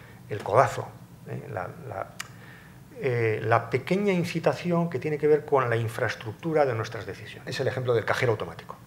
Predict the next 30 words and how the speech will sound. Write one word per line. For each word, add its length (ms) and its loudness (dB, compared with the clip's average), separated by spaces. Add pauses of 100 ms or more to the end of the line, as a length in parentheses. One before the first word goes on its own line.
(260)
El 40 -20
cajero 220 2
automático, 600 0 (760)
eh, 460 0
¿sabéis 220 0
cómo 140 -2
empezaron 300 0
los 100 -2
cajeros 300 -6
automáticos? 640 -4
No, 360 -8
no, 160 -6 (180)
aquí 220 -10
yo 140 -6
soy 180 -8
de 60 -2
los 120 -2
más 120 -2
mayores. 340 -4
Bueno, 160 -2
los 80 -2
más 120 2
mayores 300 6
nos 100 -2
acordamos 440 10
que 120 -8
los 80 -8
primeros 280 -6
cajeros 240 0
automáticos, 600 -2